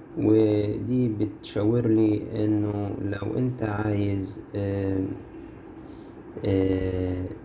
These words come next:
كيانك من جوه ي-، يكون في حالة مجد، لو عايز تتجلى، لو عايز المسيح يتجلى فيك، لابد إنه نتعلم نكون رجال صلاة. يعني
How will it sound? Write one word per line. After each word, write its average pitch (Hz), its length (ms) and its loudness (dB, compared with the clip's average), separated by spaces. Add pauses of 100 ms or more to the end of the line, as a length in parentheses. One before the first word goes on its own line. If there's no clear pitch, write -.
(480)
كيانك 120 580 4
من 104 240 2
جوه 104 440 4
ي-، 95 540 0
يكون 113 420 0
في 107 180 -4
حالة 104 440 -2
مجد، 117 360 0 (1040)
لو 90 120 0
عايز 107 460 2
تتجلى، 101 880 0 (440)
لو 95 220 -2
عايز 113 520 0
المسيح 107 580 0
يتجلى 101 680 0
فيك، 107 400 0 (1000)
لابد 113 500 2
إنه 110 560 2
نتعلم 104 760 2 (160)
نكون 107 480 2
رجال 101 500 0
صلاة. 92 400 -4 (1200)
يعني 113 580 4